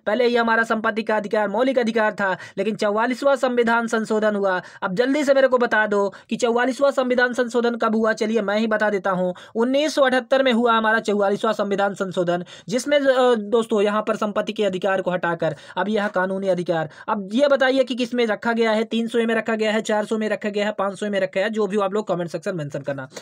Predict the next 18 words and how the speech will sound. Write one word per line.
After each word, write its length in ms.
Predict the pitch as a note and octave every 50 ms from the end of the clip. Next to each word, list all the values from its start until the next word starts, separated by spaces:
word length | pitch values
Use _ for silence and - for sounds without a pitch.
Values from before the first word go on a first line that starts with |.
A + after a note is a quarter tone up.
| - - - - -
संविधान 380 | G#3 A3+ A#3+ A#3+ B3+ C4+ C#4+
का 100 | C#4 C#4+
कौन 240 | C#4 C#4 C4+ C#4+ C#4
सा 140 | - C#4+ C#4
अनुच्छेद 360 | C#4 C4 A3+ C4+ C4+ C#4 C4+ - - - -
उपाधियों 420 | - A#3 G#3+ B3 A#3 A3+ B3+ C#4 C4+
का 120 | C4+ B3+
अंत 140 | B3+ B3 B3+
करता 280 | A#3+ B3+ A#3 A3+ A#3+ A3+
है? 120 | A3 A#3
मैंने 180 | G#3+ G3+ G3+ G3+
पहले 220 | - G3+ A3 B3
ही 40 | B3+
बता 220 | A#3+ A3+ A#3 A3
दिया 180 | A3 A3+ A#3 G#3+
है, 160 | G3+ A#3 -
आर्टिकल 360 | - F#3+ E3+ F3 F3 F3 D#3+
अठारह। 360 | D3+ D3 - D3 B2+ B2+ B2